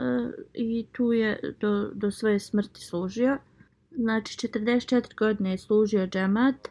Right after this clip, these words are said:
Allah ga je blagoslovio s jednim sinom i kćerkom. Abdurrauf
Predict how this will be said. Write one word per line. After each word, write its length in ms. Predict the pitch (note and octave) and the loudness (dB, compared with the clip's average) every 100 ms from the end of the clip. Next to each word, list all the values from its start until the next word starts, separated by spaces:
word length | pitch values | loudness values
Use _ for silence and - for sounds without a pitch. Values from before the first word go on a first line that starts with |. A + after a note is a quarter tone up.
| - - - - - - | -18 -18 -18 -18 -20 -14
Allah 360 | - A3 G#3+ A3 | -2 2 2 2
ga 80 | G#3 | 2
je 100 | G3+ | 2
blagoslovio 720 | G3+ G3 G3+ - A3 A3 G#3+ | 2 2 0 2 2 4 2
s 120 | G#3+ | 2
jednim 320 | G#3+ G3+ G3 | 2 2 0
sinom 460 | F#3+ A3+ G#3+ G#3+ G3+ | 0 0 2 2 0
i 60 | |
kćerkom. 760 | G3 - G3+ G3+ - C4+ C#4+ C#4 - - _ _ _ - | -2 0 2 2 0 0 2 2 -2 -20 _ _ _ -6
Abdurrauf 580 | G#3+ G3+ G#3+ G#3+ G#3 G#3 | -4 0 2 4 2 -2